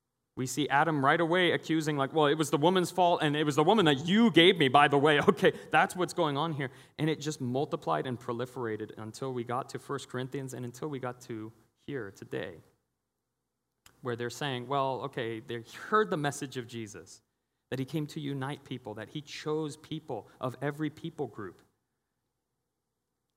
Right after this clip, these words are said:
to draw them close to the, the Father's heart." And they said, "Yes, Jesus."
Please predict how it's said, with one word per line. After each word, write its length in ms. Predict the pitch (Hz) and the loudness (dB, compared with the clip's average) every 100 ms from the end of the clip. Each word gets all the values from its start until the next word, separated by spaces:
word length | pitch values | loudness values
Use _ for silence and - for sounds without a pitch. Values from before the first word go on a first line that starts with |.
| _ | _
to 60 | 120 | -10
draw 580 | 113 123 139 147 160 160 | -8 -4 -2 0 0 0
them 260 | 156 147 | -2 -4
close 340 | 135 143 147 - | -4 -4 -4 -4
to 80 | 139 | -8
the, 140 | 127 - | -8 -8
the 100 | 131 | -10
Father's 400 | 120 127 131 131 | -8 -6 -4 -6
heart." 400 | - 127 120 95 - _ _ _ _ _ _ _ _ - | -6 -6 -6 -8 -14 _ _ _ _ _ _ _ _ -14
And 100 | 120 | -10
they 60 | |
said, 240 | 131 - 135 | -10 -12 -12
"Yes, 300 | 165 160 - | -10 -10 -10
Jesus." 680 | - 156 147 117 104 - | -8 -8 -6 -8 -12 -16